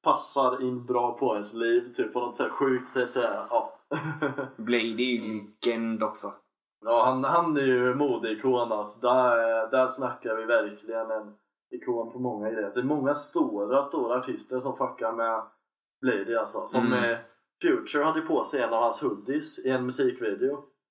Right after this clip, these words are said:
Speaker 1: Eh, så här vit hoodie, står i Rain World, typ, med lite så här glitter på, har sett
Speaker 2: Fett.
Speaker 1: den. Och det var ju liksom för länge sedan innan han alls var stor, liksom. Så han har alltid
Speaker 2: Mm.
Speaker 1: varit så här, fått väldigt, typ, även om inte Blady har varit så stor, liksom.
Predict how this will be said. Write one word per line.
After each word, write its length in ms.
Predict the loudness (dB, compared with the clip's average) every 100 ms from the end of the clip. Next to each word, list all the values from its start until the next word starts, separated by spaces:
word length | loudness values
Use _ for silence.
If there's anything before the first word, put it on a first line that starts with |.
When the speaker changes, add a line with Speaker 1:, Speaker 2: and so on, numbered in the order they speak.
| _ _ _ _ _ _ _ -4
Speaker 1:
Eh, 540 | -2 -2 -2 -6 -8 -6
så 100 | -2
här 120 | 0
vit 360 | 4 2 0 -2
hoodie, 540 | 0 0 0 0 0
står 260 | -2 0 4
i 180 | 4 2
Rain 180 | -2
World, 400 | -2 0 0 -4
typ, 200 | -4 -4 -2
med 120 | -2
lite 160 | -2
så 60 | -4
här 60 | -4
glitter 300 | -4 -2 2
på, 300 | 4 4 4
har 60 |
sett 280 | 2 2 0
Speaker 2:
Fett. 20 |
Speaker 1:
den. 160 | -2 -4 -8 -16 -18 -20 -20 -20 -8
Och 80 | -2
det 100 | 2
var 80 | 4
ju 60 | 2
liksom 300 | 2 -2 -2
för 140 | -2
länge 420 | 0 0 0 -2 -2
sedan 180 | -2
innan 220 | -2 -4 -2
han 80 |
alls 340 | 0 0 0 -2
var 440 | 2 4 4 2
stor, 440 | -4 -2 2 2 2
liksom. 240 | -2 -6
Så 100 | -4
han 80 | 2
har 80 | 2
alltid 160 | 2
Speaker 2:
Mm. 140 | 2 2
Speaker 1:
varit 160 | 2
så 120 | 0 0
här, 200 | 0 -4 -14 _
fått 300 | -6 -6 -2
väldigt, 420 | -2 -2 -2 -4 -2
typ, 280 | -6 -4
även 260 | -2 0 0
om 260 | -2 -2 -8
inte 200 | -6 -4
Blady 400 | -2 -2 0 0
har 60 |
varit 140 | 0 0
så 140 | -6
stor, 460 | -10 -6 -6 -4 -6
liksom. 480 | -6 -8 -8 -8 -8